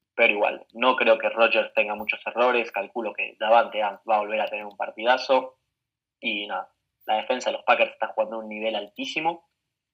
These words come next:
y creo que sí, lo van a sacar los Packers tranquilamente treinta y uno catorce,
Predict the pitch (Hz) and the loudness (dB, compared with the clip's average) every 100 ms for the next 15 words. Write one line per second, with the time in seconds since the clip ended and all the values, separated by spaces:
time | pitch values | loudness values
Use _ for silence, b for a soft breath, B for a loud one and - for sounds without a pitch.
0 | _ - 117 117 151 - - 135 110 123 | _ -6 -2 6 6 6 0 0 2 2
1 | 117 - 117 113 - 117 110 104 - _ | 2 0 0 2 2 2 2 0 -4 _
2 | - 110 107 127 117 117 127 117 107 104 | -12 -12 -4 2 2 2 -4 -4 -4 -4
3 | 101 - _ _ _ _ _ _ _ _ | -8 -14 _ _ _ _ _ _ _ _
4 | _ _ - 110 110 120 131 120 107 - | _ _ -2 -2 -2 -2 0 0 0 0
5 | 107 147 143 120 107 - 104 101 - | 2 4 4 4 2 0 -2 -2 -6